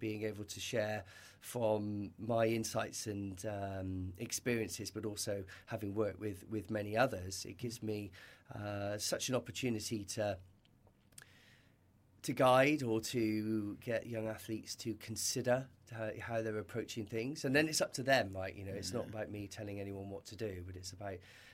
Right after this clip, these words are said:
Speaker 1: guiding, inspiring, mentoring in that, in that very, uh, non-directive way where they make all the decisions, but
Speaker 2: Yeah.
Speaker 1: you're there to, to guide them. And it's hugely gratifying. When I was an athlete, the whole world revolved around me. It was all about me. It was about, uh, my performance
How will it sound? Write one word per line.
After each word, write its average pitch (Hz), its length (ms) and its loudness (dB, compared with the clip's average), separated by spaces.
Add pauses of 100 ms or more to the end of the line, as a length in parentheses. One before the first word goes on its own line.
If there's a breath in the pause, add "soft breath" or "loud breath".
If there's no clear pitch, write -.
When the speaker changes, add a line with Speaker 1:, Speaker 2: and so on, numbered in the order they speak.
(100)
Speaker 1:
guiding, 98 360 -4
inspiring, 95 540 -4
mentoring 101 480 -4
in 101 120 -6
that, 101 220 -6 (380 loud breath)
in 107 80 -4
that 104 180 -2
very, 104 580 0 (200)
uh, 104 140 -12
non-directive 120 840 4
way 113 220 6
where 113 100 4
they 120 180 4
make 110 300 0
all 107 140 -6
the 98 280 -4
decisions, 92 600 -6
but - 100 -8
Speaker 2:
Yeah. 95 80 -6
Speaker 1:
you're 95 100 -6
there 98 220 -6
to, 95 280 -6 (300 loud breath)
to - 120 -8
guide 104 240 0
them. 92 100 -6
And 101 100 -2
it's - 140 -6
hugely 139 460 4
gratifying. 110 500 2
When 120 120 6
I 117 40 6
was 110 100 0
an 127 60 4
athlete, 127 320 2
the - 60 -10
whole 123 140 2
world 113 260 0
revolved 113 360 -2
around 113 280 0
me. 120 140 2
It 117 40 0
was 101 140 -8
all 110 120 0
about 107 280 -2
me. 117 160 0
It 113 80 -2
was - 100 -8
about, 107 280 0 (640 loud breath)
uh, 104 420 0
my 127 200 8
performance 120 680 0